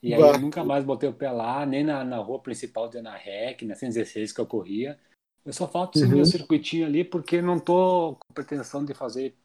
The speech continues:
Speaker 1: tempo mesmo, né? Então é só pra,
Speaker 2: Sim.
Speaker 1: pra, pra estímulo mesmo. E depois, se,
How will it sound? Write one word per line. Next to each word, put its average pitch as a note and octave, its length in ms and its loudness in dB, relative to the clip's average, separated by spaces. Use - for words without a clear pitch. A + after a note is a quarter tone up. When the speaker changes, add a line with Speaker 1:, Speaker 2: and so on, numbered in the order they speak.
Speaker 1:
tempo C#3 300 -4
mesmo, C#3 360 -6
né? G#2 180 -8
Então A#2 200 -8
é B2+ 100 -10
só A#2+ 240 -6
pra, B2+ 380 -8
Speaker 2:
Sim. D#3 460 8
Speaker 1:
pra, C3 400 -6
pra C#3 260 -4
estímulo D3+ 500 -4
mesmo. D3 400 -6
E A#2+ 40 -8
depois, D#3 480 -4
se, A2+ 440 -4